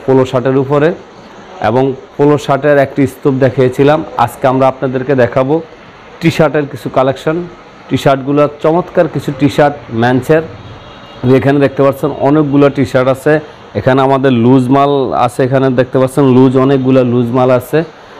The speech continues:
লুজ টি-শার্ট রাখা আছে, আর কার্টুনে ইনটেক টি-শার্ট আছে, আর দেখতে পাচ্ছেন আমাদের পাশেও আরও কিছু বস্তার ভিতরেও মাল আছে। আর এগুলা তো সাধারণত, আ, আমরা বিক্রি করে থাকি যারা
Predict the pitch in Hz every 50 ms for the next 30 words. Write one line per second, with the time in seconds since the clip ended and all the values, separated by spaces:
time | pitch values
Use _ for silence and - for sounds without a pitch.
0 | - - - - 123 127 127 - - 131 113 143 135 127 120 117 123 123 117 131
1 | 135 131 127 - - 117 113 110 107 104 101 104 - 120 127 123 - 139 143 143
2 | 143 135 123 113 110 - 135 127 - - - - - - - - - - - -
3 | - - 117 - 135 123 117 131 123 - - 139 127 113 113 110 101 120 113 -
4 | - 135 131 127 - - 135 131 123 127 120 131 123 - - 117 113 - - 139
5 | 127 120 117 117 113 110 - 127 - 135 120 113 113 110 - - 123 120 123 127
6 | 127 131 131 135 139 151 - - - - - - - - - - 120 123 131 131
7 | 127 117 - 120 110 107 113 120 123 131 127 143 151 147 - 180 160 - - 135
8 | 127 139 143 143 147 151 151 135 - 160 165 165 160 - - - - - - -
9 | - - - - - - 107 117 120 120 120 120 127 131 131 131 135 139 131 -
10 | 160 139 147 143 143 135 - 143 131 131 - 147 151 151 147 - - - - -
11 | - - - - 101 123 123 127